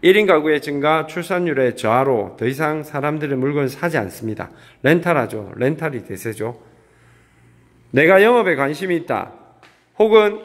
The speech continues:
렌탈 제품에 관심이 있다 하시는 분은 공일공 사사칠공 삼삼삼팔로 전화해 주십시오.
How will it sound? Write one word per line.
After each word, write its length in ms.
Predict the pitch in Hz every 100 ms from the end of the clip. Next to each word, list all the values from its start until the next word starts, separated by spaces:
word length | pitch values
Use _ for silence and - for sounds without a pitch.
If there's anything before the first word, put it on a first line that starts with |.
| - -
렌탈 760 | 135 185 233 226 226 226 202 - - - _ _
제품에 540 | - 143 147 208 208 196
관심이 480 | 135 131 165 180
있다 420 | 160 156 113 98 - - -
하시는 380 | 165 190 180
분은 560 | 151 147 175 185 - - - -
공일공 420 | 135 190 214 185
사사칠공 680 | 160 147 160 165 175 170 170
삼삼삼팔로 880 | 165 147 139 165 160 165 143 120 113
전화해 260 | 110 117 123
주십시오. 460 | 120 - - 95